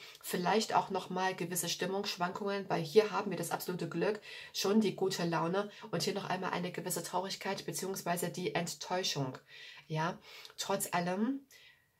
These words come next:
ähm, überwiegen hier diese positiven Energien. Die Sonne der Wagen und auch das Ass der Münzen. Also was auch immer sich jetzt hier wirklich zeigt.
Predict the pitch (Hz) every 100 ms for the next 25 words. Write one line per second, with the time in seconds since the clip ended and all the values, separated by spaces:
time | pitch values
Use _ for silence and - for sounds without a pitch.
0 | _ - - 185 185 - 196 180 208 220
1 | 180 165 185 208 202 185 - 220 220 214
2 | 190 - 185 185 214 247 - 180 180 196
3 | 262 262 - _ - 165 165 180 233 -
4 | 214 - - - - 214 - 180 185 214
5 | 139 139 - - - 175 165 180 214 170
6 | - 247 226 214 208 - 185 196 - 170
7 | - 196 185 147 147 -